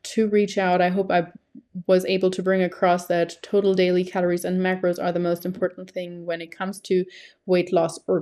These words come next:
gain. However, um, we can really, really optimize our energy levels, our hormones, our blood sugar levels, and training performance and recovery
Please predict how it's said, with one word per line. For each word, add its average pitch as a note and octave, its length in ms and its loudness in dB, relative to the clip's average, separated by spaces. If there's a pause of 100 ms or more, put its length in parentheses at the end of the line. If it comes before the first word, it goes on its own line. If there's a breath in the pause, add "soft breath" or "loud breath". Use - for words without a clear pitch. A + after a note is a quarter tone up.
(120)
gain. G#3 560 2 (240 loud breath)
However, F#3 1040 4
um, E3+ 340 -2
we F#3 120 0
can F3+ 320 -4
really, G3+ 360 4
really F3+ 280 2
optimize F3 760 -4 (120)
our F#3+ 160 4
energy F3 400 0
levels, E3 380 -2
our F#3 160 4
hormones, E3+ 600 -2
our F#3 280 2
blood F3 300 0
sugar F3 240 -4
levels, E3 460 -2
and F3+ 360 -4
training F3 380 -4
performance E3+ 500 -4
and E3+ 160 -4
recovery F#3+ 760 4